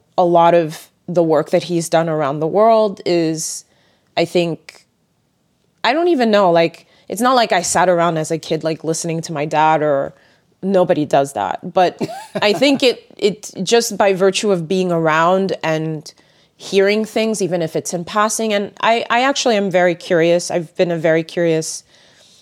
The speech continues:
Speaker 1: uh, person from a very young age. So I, it, it wouldn't be unusual for me to just go and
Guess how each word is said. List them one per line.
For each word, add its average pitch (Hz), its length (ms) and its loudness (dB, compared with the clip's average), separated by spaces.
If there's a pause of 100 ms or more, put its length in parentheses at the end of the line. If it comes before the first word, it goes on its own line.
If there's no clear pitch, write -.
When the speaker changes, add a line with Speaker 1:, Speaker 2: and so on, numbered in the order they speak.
(300)
Speaker 1:
uh, 160 420 4
person 185 500 -2
from 170 200 -2
a 160 60 -2
very 156 340 2
young 156 220 -2
age. 208 320 -2
So 156 400 0 (880)
I, - 80 -6 (200)
it, 185 200 4
it 196 140 4
wouldn't 202 260 2
be 196 100 2
unusual 175 520 0
for 170 180 -4
me 165 260 -2
to 160 140 -8
just - 240 -6
go 160 400 2
and 156 400 -2